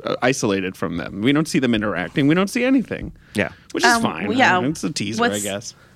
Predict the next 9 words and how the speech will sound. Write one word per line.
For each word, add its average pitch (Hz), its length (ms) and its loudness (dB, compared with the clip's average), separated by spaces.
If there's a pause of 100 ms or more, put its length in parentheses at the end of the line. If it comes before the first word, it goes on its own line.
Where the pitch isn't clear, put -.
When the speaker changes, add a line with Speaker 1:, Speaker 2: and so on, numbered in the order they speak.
(460)
Speaker 3:
what's 254 260 0
a 311 40 2
big 285 200 0
question 233 380 0
mark 170 180 2
about 170 220 4
it 165 80 0
is, 165 360 0
um, 156 520 2